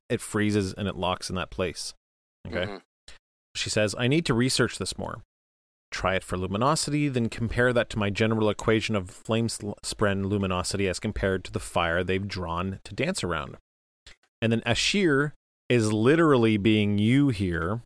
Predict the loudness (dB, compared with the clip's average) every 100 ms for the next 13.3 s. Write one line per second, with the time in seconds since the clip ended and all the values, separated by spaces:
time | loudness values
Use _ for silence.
0 | -4 0 2 4 4 4 2 4 4 4
1 | 2 0 2 4 4 4 0 -4 _ -4
2 | 0 2 4 4 4 2 4 4 4 0
3 | 2 0 0 0 0 -2 -2 -2 2 4
4 | 4 2 -2 -6 -12 -14 -16 -12 -10 -8
5 | -8 -10 _ _ -20 -12 -2 2 6 8
6 | 10 10 8 6 6 4 4 4 4 2
7 | 4 4 2 _ _ -20 -10 -2 0 2
8 | 4 4 4 2 4 2 2 -2 -2 0
9 | 0 0 0 0 _ -20 -20 -4 2 4
10 | 6 4 2 2 0 2 2 2 2 0
11 | 2 2 2 2 6 6 6 4 6 4
12 | 4 2 4 4 4 2 -2 -4 -2 0
13 | -2 -4